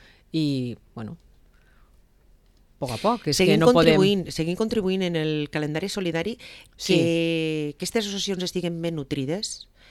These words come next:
Speaker 2: que no desapareguen, perquè al fi i al cap és lo que fan ixa llavor social, eh, de la ciutat de Vila-real.
Speaker 1: Jo lo que vull dir a la gent és que, que no pensen que se compra el calendari. El calendari és solidari. Tot lo que arrepleguem va destinat a una associació que és la beneficiària del calendari.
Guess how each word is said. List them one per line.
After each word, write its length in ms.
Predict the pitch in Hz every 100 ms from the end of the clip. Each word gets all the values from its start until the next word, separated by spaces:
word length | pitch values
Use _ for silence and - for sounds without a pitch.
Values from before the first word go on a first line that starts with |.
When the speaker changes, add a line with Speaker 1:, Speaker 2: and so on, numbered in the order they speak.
| - - -
Speaker 2:
que 120 | 170
no 100 | 180
desapareguen, 680 | 220 214 160 156 160 220 233
perquè 180 | 185 147
al 60 |
fi 100 | 151
i 40 | 147
al 60 |
cap 120 | 143 147
és 80 |
lo 80 | 170
que 80 | -
fan 180 | 160 165 _
ixa 220 | 180 160
llavor 360 | 165 151 147 156
social, 420 | - - 143 139 - - - - -
eh, 380 | 170 151 143 135
de 140 | 135 139
la 80 | 139
ciutat 300 | 123 123 131
de 100 | 170
Vila-real. 540 | 160 117 120 156 113 - -
Speaker 1:
Jo 80 | 180
lo 100 | 175
que 80 |
vull 140 | 185 165
dir 140 | 160
a 40 | 147
la 120 | 143
gent 200 | 147 156
és 140 | 156
que, 280 | - 156 143 -
que 100 | -
no 120 | 156 156
pensen 500 | 175 165 - 160 147
que 320 | 156 143 -
se 260 | - - 151
compra 380 | 202 202 135 131
el 80 |
calendari. 560 | - 120 120 117 113 98 _ _
El 40 |
calendari 520 | - 135 147 175 202 196
és 80 | 190
solidari. 540 | 190 156 139 139 131
Tot 180 | - 180
lo 80 | 185
que 100 | 190
arrepleguem 680 | 185 170 175 175 190 240 208
va 80 | 156
destinat 580 | 160 156 151 151 170 - - _ _
a 80 | 156
una 140 | 143
associació 720 | 127 135 - 135 - 165 196 208 - -
que 80 | 139
és 60 |
la 100 | 135
beneficiària 540 | 123 131 135 127 127 123
del 80 | 123
calendari. 480 | 120 120 123 113